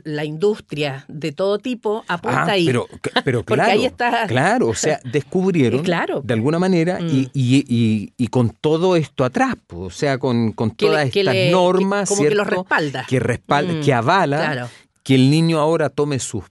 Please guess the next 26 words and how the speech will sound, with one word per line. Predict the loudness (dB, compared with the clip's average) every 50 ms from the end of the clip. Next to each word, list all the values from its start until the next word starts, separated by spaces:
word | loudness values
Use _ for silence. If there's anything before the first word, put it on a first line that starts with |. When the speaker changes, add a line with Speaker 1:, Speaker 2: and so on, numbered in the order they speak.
| _ -4
Speaker 2:
propias | 0 2 2 2 2 2 0 2
Speaker 1:
Propias | 2
Speaker 2:
decisiones. | 0 0 0 -2 -2 -2 -2 0 0 2 2 2 0 0 -2 -4 -6 -8
Speaker 1:
decisiones. | -10
Mm. | -10 -10 -10 -14 -20 -20 _ _ _ -18 -6 0 0
Speaker 2:
Eh, | 0 0 0
no | 0 2 2 4 4 4 2
estamos | 2 0 -2 -2 -2 0 0 -2
diciendo | -2 -2 -2 0 0 -2 -2 -2 -4 -6
que | -2 -4 -2
eso | -2 -2 -4 -2 -2 0 0 0 2 0 0 -2 -4 _ _ -4
esté | -4 -4 -4 _ _ _ _ _ 0 0 2
bien | 4 2 2 2
o | 2
mal, | 2 2 2 2
estamos | 0 -2 -2 -4 -4 -4 -2 -4 -4 -4
haciendo | -4 -2 0 0 2 2 2 2 2 2
un | 2
análisis | 2 2 2 2 2 0 0 0 -2 -2 -2 0
de | 0 0 0
contexto, | 0 0 -2 0 -2 0 2 2
Speaker 1:
El | 2
contexto, | 2 2 -2 -2 -2 -2 -4 -6 -6 -8 -8
correcto. | -8 -8 -6 -4 -2
Speaker 2:
¿cierto? | 0 0 0 0 -2 -8 -10 -8 -8
Speaker 1:
Mm. | -6 -6 -6 -6